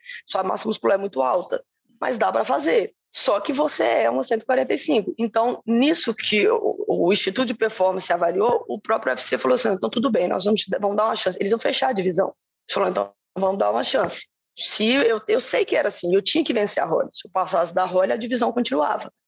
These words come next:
entendeu? Se eu perdesse pra Holly, não sei. Eu sabia disso, entendeu? Então, com a subida da led agora, isso também muda, porque é mais uma atleta de nome, de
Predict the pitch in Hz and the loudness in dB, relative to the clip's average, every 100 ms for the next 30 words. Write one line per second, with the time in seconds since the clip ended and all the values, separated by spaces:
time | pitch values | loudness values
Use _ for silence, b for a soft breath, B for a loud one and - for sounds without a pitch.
0 | _ - - 185 185 202 - 208 196 208 | _ -6 -4 0 0 0 0 0 2 2
1 | 190 190 214 208 208 220 254 269 _ - | 2 0 -2 0 2 2 0 -4 _ -6
2 | 196 226 - 185 - - _ _ 180 190 | -2 0 0 0 -2 -12 _ _ -4 -2
3 | 233 220 269 190 160 - - _ _ _ | -2 0 0 2 0 0 -4 _ _ _
4 | - - - 185 262 - B 208 - 175 | -6 -2 0 0 -2 -8 B -14 -6 -6
5 | - 214 208 226 226 - 254 277 233 220 | 0 2 2 2 0 -2 -2 -2 -2 -2
6 | 208 196 190 185 180 233 254 240 - 247 | 0 4 4 2 2 2 2 0 -2 0
7 | 240 294 311 311 180 - - - 185 196 | 2 2 2 2 0 -4 -10 -2 0 2
8 | 226 220 202 - 185 185 185 196 185 226 | 0 0 -2 0 0 0 -4 0 2 2
9 | 240 175 220 | 0 0 -4